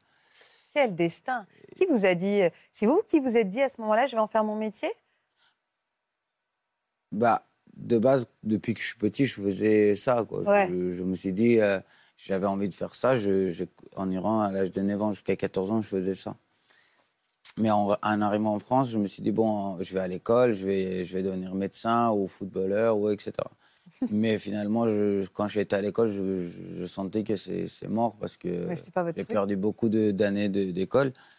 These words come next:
Speaker 2: Mais, euh, après, quand j'ai écrit mon nom, prénom, j'étais au collège, la prof, quand elle a eu ça, elle m'a dit, euh, euh, qui faisait ça, et cetera.
Speaker 1: Oui, elle a
Speaker 2: J'ai
Speaker 1: demandé.
Speaker 2: expliqué, c'est moi.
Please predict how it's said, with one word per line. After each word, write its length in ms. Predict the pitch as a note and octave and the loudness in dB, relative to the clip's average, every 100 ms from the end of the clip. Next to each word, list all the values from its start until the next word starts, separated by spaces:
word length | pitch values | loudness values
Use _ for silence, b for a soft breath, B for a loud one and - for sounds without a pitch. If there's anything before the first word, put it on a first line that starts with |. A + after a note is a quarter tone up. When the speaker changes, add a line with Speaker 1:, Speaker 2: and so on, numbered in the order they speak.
| B B B B _ - - | B B B B _ -12 -4
Speaker 2:
Mais, 320 | G#2 G#2+ G2+ | -2 0 0
euh, 280 | G2 F#2+ F#2+ F#2 - _ _ _ _ _ _ _ _ _ _ _ _ | -2 -2 -4 -8 -10 _ _ _ _ _ _ _ _ _ _ _ _
après, 460 | - G2+ - B2+ A#2+ | -4 -4 0 2 2
quand 220 | - B2 | 4 2
j'ai 400 | G#2 G#2+ A2 A2 | 2 4 4 4
écrit 280 | G#2 - - | 2 -2 -2
mon 160 | A2+ A2 | 0 0
nom, 140 | G#2+ | -2
prénom, 300 | - A2 A2+ | -2 -2 0
j'étais 260 | F#2+ F#2 F#2+ | -2 -2 -2
au 80 | |
collège, 380 | F#2 G2+ A#2 B2+ | 0 2 2 2
la 120 | G#2 | 0
prof, 400 | G2 - A2+ A2 - _ _ | -2 0 -2 -2 -12 _ _
quand 160 | - G2 | -2 -2
elle 120 | G2 | 0
a 60 | |
eu 120 | F#2+ F#2+ | -2 -4
ça, 320 | - A2 B2 | 0 0 2
elle 80 | A2+ | 0
m'a 120 | G2+ | -2
dit, 260 | F#2+ A2 A2+ | 0 2 4
euh, 280 | G2+ G2 F#2 - _ b b b b b _ | 2 -2 -6 -14 _ b b b b b _
euh, 600 | G2+ G#2 G2+ F#2+ F2+ D2 - | -6 -4 -4 -6 -8 -12 -14
qui 380 | - A2 A2 G2+ | -6 -2 0 -2
faisait 340 | - F#2+ F#2+ | -4 -4 -2
ça, 480 | F2 G2+ G#2 G#2+ G#2 | -2 0 2 2 2
et 120 | G2 | -2
cetera. 380 | E2+ - - G3 | -8 -14 -12 -2
Speaker 1:
Oui, 40 | G3+ | 0
elle 80 | |
a 60 | A#2+ | 2
Speaker 2:
J'ai 60 | G#2 | 0
Speaker 1:
demandé. 180 | D#3 F3 | 0 -2
Speaker 2:
expliqué, 160 | A#3 F#2 | -2 -4
c'est 180 | - | -4
moi. 400 | F#2 F2+ A2 C#3+ | -4 0 0 0